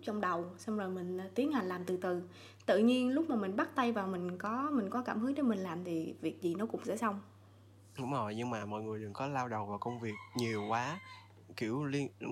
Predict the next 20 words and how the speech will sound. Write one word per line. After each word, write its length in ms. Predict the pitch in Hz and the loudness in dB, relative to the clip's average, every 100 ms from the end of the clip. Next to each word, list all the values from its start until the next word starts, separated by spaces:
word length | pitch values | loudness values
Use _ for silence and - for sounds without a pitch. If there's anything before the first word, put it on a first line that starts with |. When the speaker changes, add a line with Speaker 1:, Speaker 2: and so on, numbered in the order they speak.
| - | -4
Speaker 2:
cả 100 | 117 | -2
ngày 300 | 139 120 104 | -2 -2 -4
mà 80 | 110 | -6
lúc 180 | 143 | -6
nào 120 | 143 107 | -6 -6
mình 140 | 107 | -8
cũng 180 | 113 123 | -6 -4
nghĩ 160 | 127 | -2
về 80 | 143 | -2
công 180 | 123 120 | -2 -2
việc 160 | 110 104 | -4 -4
thì 160 | 113 110 - - - - 135 | -6 -6 -10 -14 -14 -10 -8
thực 120 | 123 | -6
sự 160 | 120 107 | -6 -4
nó 80 | 143 | -4
rất 120 | 170 | -4
là 60 | 117 | -6
mệt. 300 | 107 98 - - - - - - | -4 -6 -8 -14 -20 -20 -20 -10
Như, 520 | 147 151 139 127 127 127 | -4 0 0 -2 -4 -4
ờ, 560 | 123 120 120 117 117 | -4 -4 -4 -6 -8